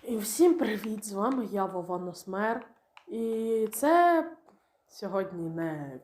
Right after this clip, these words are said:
відео по якійсь гри, грі, <laughs> хоча ви можете зараз бачити у себе на фоні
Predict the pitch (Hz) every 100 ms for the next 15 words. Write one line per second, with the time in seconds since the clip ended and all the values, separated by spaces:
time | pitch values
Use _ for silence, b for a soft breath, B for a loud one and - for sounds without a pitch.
0 | 175 240 302 285 285 240 240 240 233 220
1 | - 196 208 202 202 B B B B 208
2 | 170 196 196 190 196 _ 180 190 196 185
3 | 185 B B B B B _ - 220 226
4 | 196 202 190 180 165 180 175 170 170 170
5 | - 165 - - - 165 - 185 165 165
6 | 156 160 - 180 175 165 156 156